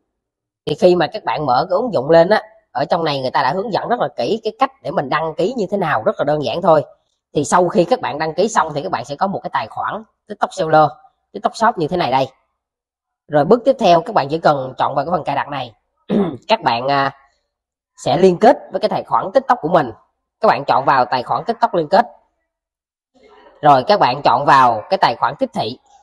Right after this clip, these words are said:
Một cái tài khoản, à, TikTok Seller này các bạn có thể liên kết với bốn cái tài khoản TikTok.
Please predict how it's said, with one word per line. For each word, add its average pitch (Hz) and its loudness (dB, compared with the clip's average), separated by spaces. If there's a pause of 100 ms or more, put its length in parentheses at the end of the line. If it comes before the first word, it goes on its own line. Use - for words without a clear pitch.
(680)
Một - 4
cái 226 2
tài 165 2
khoản, 135 -2
à, 220 -2
TikTok 233 -4
Seller 170 4
này 160 -4
các - -6
bạn 123 -4
có 175 -6
thể 139 0
liên 175 -2
kết 226 2 (100)
với 226 -2
bốn 208 2
cái 247 -2
tài 185 -4
khoản - -12
TikTok. 247 0